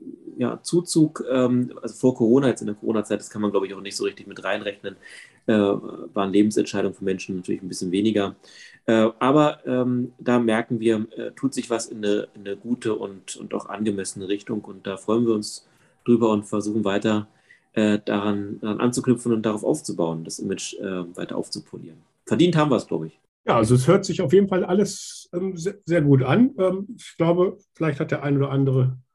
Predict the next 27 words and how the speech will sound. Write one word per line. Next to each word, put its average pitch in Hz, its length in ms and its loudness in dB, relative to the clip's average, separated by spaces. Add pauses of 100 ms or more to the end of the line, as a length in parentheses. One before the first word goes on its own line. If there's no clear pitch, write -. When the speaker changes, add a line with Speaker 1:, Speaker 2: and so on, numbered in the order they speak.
(240)
Speaker 2:
der 123 100 -2
jetzt 120 280 -6
zugehört 113 460 0
hat, 113 160 -4
auch 104 220 -10
Lust, - 380 2 (380)
mal 117 420 2
sich - 240 -2
Frankfurt 120 480 4
an 107 100 2
der 110 140 2
Oder 110 200 4
genauer 135 400 4
anzugucken 131 680 2 (560)
und 104 180 -2
dann 110 140 4
mal 107 180 4
über 117 260 2
eure, 101 340 0 (340)
das 117 120 0
ist, - 120 -2 (100)
glaub 110 140 2
ich, 104 40 2
eine 110 80 4
blaue 107 360 6
Brücke, 110 360 2
ne? 110 240 -2